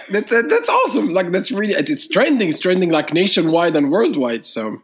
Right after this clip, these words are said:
next up on the news, um, like, finally we started, like, to hear about, like, productions and, um, like,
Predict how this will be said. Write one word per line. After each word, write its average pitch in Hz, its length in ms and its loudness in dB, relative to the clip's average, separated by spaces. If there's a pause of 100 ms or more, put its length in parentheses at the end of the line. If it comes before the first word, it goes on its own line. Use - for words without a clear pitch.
next 226 240 0
up 220 100 -2
on 233 140 2
the 233 80 2
news, 247 360 2 (600)
um, 185 680 2 (160)
like, 160 180 -2
finally 233 340 2
we 202 140 2
started, 202 340 0
like, 180 140 -2
to - 100 0
hear 202 80 4
about, 175 220 0
like, 147 160 -2 (200)
productions 214 600 0
and, 156 380 2
um, 151 560 2
like, 139 200 0